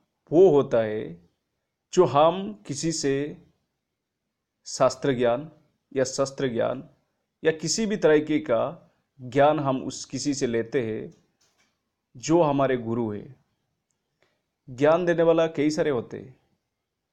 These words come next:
रास्ते में चलते हुए मार्गदर्शक भी आपको ज्ञान दे सकता है, चाहे तो आप किसी गुरु से भी ज्ञान ले सकते हैं। लेकिन जो भी आपको छोटे या बड़े कोई किसी भी तरीके का ज्ञान देता है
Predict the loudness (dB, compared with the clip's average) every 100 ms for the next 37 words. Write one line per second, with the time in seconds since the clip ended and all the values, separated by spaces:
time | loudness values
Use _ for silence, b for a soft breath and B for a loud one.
0 | _ _ _ _ _ _ _ _ -4 -4
1 | -4 -4 -2 -4 -4 -2 -2 2 2 2
2 | -2 -4 -4 -2 0 0 -2 0 0 2
3 | -4 -4 -10 -12 -12 -16 _ _ _ _
4 | _ _ _ _ _ _ -14 -6 -2 0
5 | 2 2 0 -8 -8 -4 -4 -2 -2 -2
6 | 0 0 0 -4 -6 -16 -20 -20 _ _
7 | _ _ _ _ _ _ _ _ 2 4
8 | 4 2 0 -12 b b b b b _
9 | _ _ _ b b b -6 4 4 8
10 | 6 6 4 2 2 0 4 6 8 6
11 | 6 4 2 4 6 6 0 -2 0 0
12 | 2 0 -2 2 4 4 0 b b -14
13 | 2 6 8 6 6 4 4 2 -4